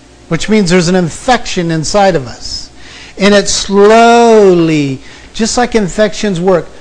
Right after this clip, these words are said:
slowly creating more destruction. So when viruses your body is not able to sustain and fight it off. You wanna understand the supernatural?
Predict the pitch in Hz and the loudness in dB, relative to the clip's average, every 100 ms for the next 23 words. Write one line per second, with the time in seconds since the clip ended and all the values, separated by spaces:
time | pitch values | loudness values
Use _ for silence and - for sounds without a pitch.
0 | - - - - 185 190 208 226 233 226 | -20 -16 -14 -6 -2 0 2 4 4 4
1 | 214 180 160 151 - 180 185 180 165 151 | 4 2 0 -4 -6 -2 0 0 -4 -6
2 | 139 - - - - 139 170 190 190 185 | -10 -18 -20 -20 -10 -6 -2 0 0 -2
3 | 170 165 - - 208 190 - - 127 117 | -4 -8 -10 -8 -6 -6 -8 -14 -14 -16
4 | - - - - 208 214 208 151 202 247 | -20 -20 -20 -6 -2 0 -2 0 2 4
5 | 269 254 - 175 139 113 - - - - | 4 2 -2 -6 -8 -10 -16 -20 -20 -20
6 | - 175 208 170 208 226 226 226 202 160 | -6 0 2 2 4 4 4 4 2 2
7 | 196 214 214 208 208 202 190 - 202 185 | 0 2 2 2 2 2 0 0 4 4
8 | 175 170 - - - - - - - 208 | 4 0 -8 -20 -20 -20 -20 -14 -6 -2
9 | 196 - - 208 196 175 160 151 - - | -2 -4 -2 0 0 -2 -4 -8 -14 -20
10 | - - 165 160 - 170 160 156 143 135 | -20 -12 -8 -8 -2 0 2 2 0 -2
11 | 107 - - - - - - - - - | -6 -16 -20 -20 -20 -20 -20 -20 -20 -20
12 | - - - - - - - - - - | -20 -20 -20 -20 -20 -20 -20 -20 -20 -20
13 | - 165 233 262 247 240 190 226 226 - | -6 0 2 4 4 4 2 2 0 0
14 | - 208 208 214 196 160 220 214 202 196 | 0 2 2 0 -2 -2 -2 0 0 2
15 | 196 - 208 214 | 0 -2 -4 -4